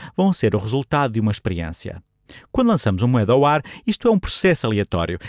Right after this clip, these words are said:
Cada lançamento é uma experiência, e então a variável aleatória está apenas a quantificar esta experiência. Sei que isto parece uma terminologia um pouco técnica,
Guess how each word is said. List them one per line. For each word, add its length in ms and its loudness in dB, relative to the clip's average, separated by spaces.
Cada 220 2
lançamento 560 2
é 60 4
uma 120 4
experiência, 720 -2
e 140 2
então 260 4
a 40 4
variável 560 2
aleatória 580 2
está 200 0
apenas 360 2
a 80 2
quantificar 720 0
esta 200 0
experiência. 720 -6
Sei 160 -2
que 120 -4
isto 100 -4
parece 300 2
uma 80 2
terminologia 720 2
um 60 2
pouco 280 -2
técnica, 520 -4